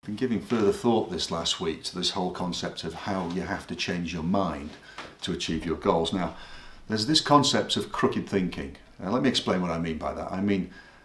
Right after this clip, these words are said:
uh, just a, a, a, the wrong thinking. Your mind is crooked, i e slightly bent, rather than clear-cut and direct and straightforward.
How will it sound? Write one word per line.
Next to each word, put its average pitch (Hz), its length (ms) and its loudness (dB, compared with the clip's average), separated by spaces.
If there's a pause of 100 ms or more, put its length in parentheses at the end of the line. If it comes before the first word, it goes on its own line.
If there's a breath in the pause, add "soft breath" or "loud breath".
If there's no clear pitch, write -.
(180 loud breath)
uh, - 60 -8
just 123 240 2
a, 98 200 4
a, 95 120 0
a, - 300 -10 (200)
the 107 240 2
wrong 117 320 10
thinking. 95 460 -2 (240)
Your 101 100 0
mind 107 500 6
is 87 240 0
crooked, - 600 4
i 95 140 0
e 85 140 -2
slightly 90 300 2
bent, 107 380 2
rather 87 280 0
than 85 140 -4
clear-cut 82 460 -6
and 80 200 -4
direct - 440 -4 (440 loud breath)
and - 80 -12
straightforward. 76 680 -6